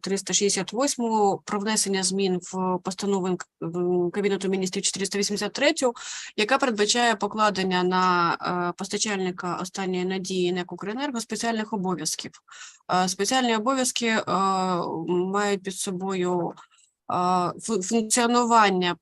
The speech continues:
постачальника останньої надії за рахунок кошторису, який оплачується нек «Укренерго».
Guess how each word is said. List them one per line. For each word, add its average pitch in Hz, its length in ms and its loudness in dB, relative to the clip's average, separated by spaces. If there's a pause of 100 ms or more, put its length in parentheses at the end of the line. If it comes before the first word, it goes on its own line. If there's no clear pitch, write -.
(220)
постачальника 208 640 0
останньої 196 340 2
надії 196 340 2
за 190 120 0
рахунок 208 360 0
кошторису, 294 600 0
який 196 260 -2
оплачується 196 540 -2
нек 180 180 -2
«Укренерго». 151 560 -8